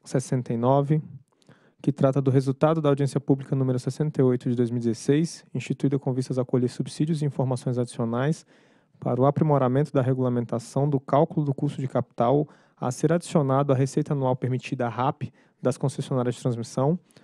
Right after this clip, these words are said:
cujos contratos foram prorrogados nos termos da Lei número dois mil setecentos e oitenta e três de dois mil e treze, em consonância com o disposto na Portaria número cento e vinte de dois mil e dezesseis, emitida pelo Ministério de Minas e Energia.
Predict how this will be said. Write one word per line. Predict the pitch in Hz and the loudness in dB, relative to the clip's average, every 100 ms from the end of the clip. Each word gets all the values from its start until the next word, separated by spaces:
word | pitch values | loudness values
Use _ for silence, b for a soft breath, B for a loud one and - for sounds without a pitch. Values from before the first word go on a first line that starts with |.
| b b | b b
cujos | 208 202 | 2 4
contratos | 190 160 151 - | 2 2 2 2
foram | 156 | 0
prorrogados | 143 139 143 127 127 | 0 2 4 4 2
nos | 143 127 | 0 -4
termos | - 123 123 | -4 -2 0
da | 123 | 2
Lei | 123 120 | 4 2
número | 123 117 117 | 2 0 2
dois | 123 123 | 0 0
mil | 147 | -2
setecentos | - 135 131 120 | -2 -4 -2 -2
e | |
oitenta | 120 120 - | -2 -6 -6
e | 117 _ - | -10 _ -6
três | 127 120 117 - b b b b | -2 -2 -4 -14 b b b b
de | 131 | 2
dois | 117 | 2
mil | 123 | 2
e | |
treze, | 120 135 165 165 _ | 2 2 2 0 _
em | 151 143 | -4 0
consonância | 156 - 143 139 147 | 0 0 0 0 0
com | - | -2
o | 143 | -2
disposto | - - 135 - | -2 -2 -2 -2
na | 127 | -4
Portaria | 127 123 123 120 120 | -4 -2 -2 0 0
número | 120 120 | -2 -4
cento | - 165 175 | -2 -2 0
e | 131 | -4
vinte | 120 143 - 131 | -2 -4 -4 -12
de | 123 | -2
dois | 127 120 | 0 0
mil | 123 | -4
e | |
dezesseis, | 120 117 143 160 - | -6 -2 0 0 -2
emitida | 143 131 135 135 | -6 -4 -4 -2
pelo | 131 | -2
Ministério | 127 123 - 127 | -4 -4 -4 -2
de | 131 | -2
Minas | 131 123 | -2 0
e | |
Energia. | 131 117 117 151 180 | 0 -2 2 2 2